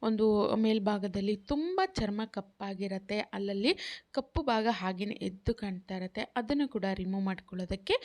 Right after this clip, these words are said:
ಇವತ್ತಿನ ಮನೆಮದ್ದು ಸೂಪರಾಗಿ ಹೆಲ್ಪ್ ಆಗುತ್ತೆ. ಈ ಒಂದು ವಿಡಿಯೋ ನಿಮ್ಗೆ ಏನಾದ್ರೂ ಇಷ್ಟ ಆಯ್ತು ಅಂದ್ರೆ ವಿಡಿಯೋಗೊಂದು ಲೈಕ್ ಮಾಡಿ, ಸಬ್ಸ್ಕ್ರೈಬ್ ಆಗ್ದೇನೆ ನೋಡ್ತಾ ಇದ್ರೆ ಸಬ್ಸ್ಕ್ರೈಬ್ ಮಾಡ್ಕೊಂಡು ನೋಡಿ ಆಯ್ತಾ?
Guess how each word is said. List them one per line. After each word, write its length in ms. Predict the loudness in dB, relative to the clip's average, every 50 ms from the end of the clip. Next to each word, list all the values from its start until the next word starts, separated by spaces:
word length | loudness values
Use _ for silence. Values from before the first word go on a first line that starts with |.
| -4 -12 -12 -12 -10 -4
ಇವತ್ತಿನ 400 | 0 0 0 2 0 -2 0 0 0
ಮನೆಮದ್ದು 540 | 0 0 -2 -2 -4 -4 -4 -4 -4 -4 -6
ಸೂಪರಾಗಿ 680 | -4 -4 -6 -8 -8 -8 -8 -6 -6 -8 -8 -6 -8
ಹೆಲ್ಪ್ 340 | -6 -4 -4 -6 -6 -8 -8
ಆಗುತ್ತೆ. 380 | -10 -8 -6 -8 -6 0 0 0 0 _ _ _ -20 -20 -20 -20 -20 -20 -18 -6 2 2
ಈ 40 | 4
ಒಂದು 300 | 4 4 4 4 4 4
ವಿಡಿಯೋ 300 | 4 4 6 6 4 4
ನಿಮ್ಗೆ 300 | 4 4 2 0 0 0
ಏನಾದ್ರೂ 360 | 0 0 2 2 2 4 2
ಇಷ್ಟ 260 | 2 0 0 0 2 2
ಆಯ್ತು 240 | 2 2 0 -2 -2
ಅಂದ್ರೆ 260 | -2 -2 -2 -2 -2
ವಿಡಿಯೋಗೊಂದು 480 | -2 -2 -2 -2 -2 -2 -2 -2 -2 0
ಲೈಕ್ 320 | 0 2 2 0 0 -2
ಮಾಡಿ, 360 | -2 -4 -2 0 2 2 2
ಸಬ್ಸ್ಕ್ರೈಬ್ 600 | 2 0 -4 -6 -8 -10 -10 -6 -6 -4 -2 -2 -2 -2
ಆಗ್ದೇನೆ 360 | -2 -2 -2 -2 0 0 0
ನೋಡ್ತಾ 360 | -2 -2 -2 -2 -4 -4 -4
ಇದ್ರೆ 300 | -2 -2 -2 0 0 0
ಸಬ್ಸ್ಕ್ರೈಬ್ 580 | 0 -2 -6 -6 -6 -12 -12 -10 -10 -10 -8 -8
ಮಾಡ್ಕೊಂಡು 440 | -8 -8 -8 -8 -10 -12 -10 -8
ನೋಡಿ 200 | -8 -8 -8 -8
ಆಯ್ತಾ? 560 | -10 -10 -6 -2 -2 -2 -2 -2 -6 -8 -12